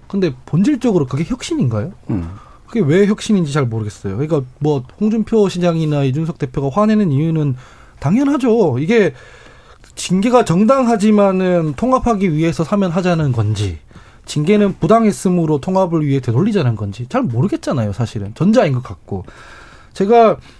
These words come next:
Speaker 1: 지난주에 방송에 연장돼서 이것도 말씀드릴 수밖에 없는데, 혁신이라는 건 제도와 시스템을 고치는 겁니다. 이를테면 이 징계권도 관련해서 가령 뭐 윤리위에서 너무 그당-,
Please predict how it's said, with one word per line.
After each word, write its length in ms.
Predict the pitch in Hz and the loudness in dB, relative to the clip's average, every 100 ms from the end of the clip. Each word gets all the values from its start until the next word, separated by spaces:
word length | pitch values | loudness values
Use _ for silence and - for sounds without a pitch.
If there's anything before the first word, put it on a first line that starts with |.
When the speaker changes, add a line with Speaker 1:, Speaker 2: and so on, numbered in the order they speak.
| - | -8
Speaker 1:
지난주에 800 | - 233 339 285 262 226 202 190 | 0 2 2 2 2 4 4 4
방송에 640 | - 151 170 185 175 165 | 0 -2 0 0 0 0
연장돼서 760 | 120 131 175 277 262 226 170 139 139 | 2 2 2 2 0 0 0 -2 -4
이것도 200 | - 135 | -4 -2
말씀드릴 420 | 123 180 143 175 | -2 -2 -4 -4
수밖에 340 | - 165 - | -4 -4 -2
없는데, 680 | 117 127 139 117 104 101 110 - | -2 -2 -2 -4 -6 -6 -8 -8
혁신이라는 1300 | 220 - 330 339 339 196 - - 139 151 127 117 | -8 -6 -4 -2 -4 -6 -10 -10 -4 0 2 0
건 220 | 131 135 101 - - - | 0 -2 -4 -12 -20 -18
제도와 460 | - 156 196 320 277 | -2 0 2 2 2
시스템을 520 | - 247 - 349 320 | 0 -4 -4 -4 -4
고치는 420 | - 131 - 247 | -4 -6 -4 -4
겁니다. 420 | 131 104 104 92 - - - - | -4 -6 -8 -10 -12 -20 -20 -4
이를테면 460 | 190 220 262 233 196 | -2 0 0 0 0
이 420 | 220 226 208 151 | 0 2 2 0
징계권도 640 | - 170 220 - 233 214 | 0 0 2 2 4 4
관련해서 640 | 202 135 165 156 135 151 131 | 4 2 2 -2 0 -2 0
가령 440 | 135 156 151 131 - - - - - | 0 0 0 -2 -6 -18 -20 -16 -4
뭐 240 | 135 131 | 0 2
윤리위에서 680 | 196 247 226 208 190 175 151 | 2 4 4 4 4 2 2
너무 300 | 131 180 247 | 2 2 0
그당-, 280 | 143 165 | 0 -2